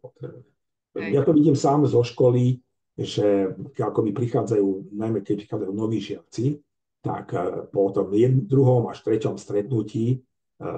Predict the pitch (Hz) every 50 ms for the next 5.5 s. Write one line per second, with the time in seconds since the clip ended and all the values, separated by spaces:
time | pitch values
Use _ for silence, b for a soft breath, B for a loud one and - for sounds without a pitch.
0 | 87 87 - - 95 - 110 110 101 95 107 95 90 90 87 90 98 - - 98
1 | 92 98 98 95 95 92 - - - - 95 92 92 92 98 90 90 107 104 104
2 | 104 - - 95 92 - - 92 98 - 85 80 76 - - 71 82 - - -
3 | 85 85 80 82 80 - 78 90 113 110 104 101 101 - - 104 98 92 85 82
4 | - - - - - - - - 98 95 - 95 95 95 - 90 95 90 90 90
5 | - - - - - _ - 69 127